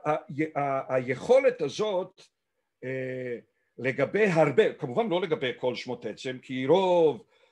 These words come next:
אה, הספרדים לא, לעולם לא יזדקקו למילה עברית סכין,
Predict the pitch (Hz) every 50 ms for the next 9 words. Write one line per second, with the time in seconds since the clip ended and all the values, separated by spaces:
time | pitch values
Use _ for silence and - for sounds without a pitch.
0 | _ _ - 131 131 127 123 123 120 120 117 117 113 107 107 104 120 123 113 -
1 | - - 135 120 120 - 147 170 170 156 156 160 151 156 151 147 143 143 151 170
2 | 175 170 156 156 147 113 143 131 - 131 - - 160 151 135 127 127 127 135 135
3 | 131 123 98 131 131 - - - - 113 - - - 156 151 143 135 131 120 110